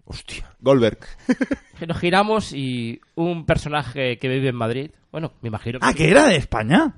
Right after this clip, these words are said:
Speaker 2: Sí, claro.
Speaker 3: Ah, ah, es verdad, iba con nosotros.
Speaker 2: Sí, iba con
Speaker 3: <laughs> Yo,
Speaker 2: nosotros.
Speaker 3: esto es lo más grave. <laughs>
Speaker 2: Cuando se emocionaba, se tenía que dar cabezazos contra algo.
Speaker 1: ¿Qué dices?
Speaker 2: Sí, sí, sí, sí, sí, sí, sí. Y lo bueno que este personaje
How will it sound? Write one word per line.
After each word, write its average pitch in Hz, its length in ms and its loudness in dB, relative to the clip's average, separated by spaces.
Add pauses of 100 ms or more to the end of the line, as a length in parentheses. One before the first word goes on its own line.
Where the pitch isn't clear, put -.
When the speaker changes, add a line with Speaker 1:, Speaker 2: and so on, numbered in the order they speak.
Speaker 2:
Sí, 110 180 -12
claro. 143 480 -18
Speaker 3:
Ah, 165 120 -2 (640)
ah, - 80 2
es 262 60 2
verdad, 277 180 8
iba 302 120 10
con 294 140 10
nosotros. 202 480 8
Speaker 2:
Sí, 202 220 8
iba 294 120 8
con 359 120 6
Speaker 3:
<laughs> - 0 -
Yo, 403 60 12
Speaker 2:
nosotros. 349 540 10
Speaker 3:
esto - 140 2
es - 20 6
lo 208 60 4
más 175 140 4
grave. 170 360 4 (360)
<laughs> - 340 -10
Speaker 2:
Cuando 254 180 4
se - 120 4
emocionaba, 233 720 0 (440)
se - 200 -8
tenía 147 180 2
que 185 60 6
dar 196 140 4
cabezazos 165 420 -6
contra 151 320 -4
algo. 139 320 -8
Speaker 1:
¿Qué 196 180 0
dices? 78 400 -8
Speaker 2:
Sí, 226 180 0
sí, 254 200 -2
sí, 175 160 -6
sí, 151 180 -8
sí, 123 200 -8
sí, 113 180 -14
sí. - 200 -16 (640)
Y 196 100 0
lo 233 120 6
bueno 320 260 4
que 359 100 0
este - 220 4
personaje 214 680 2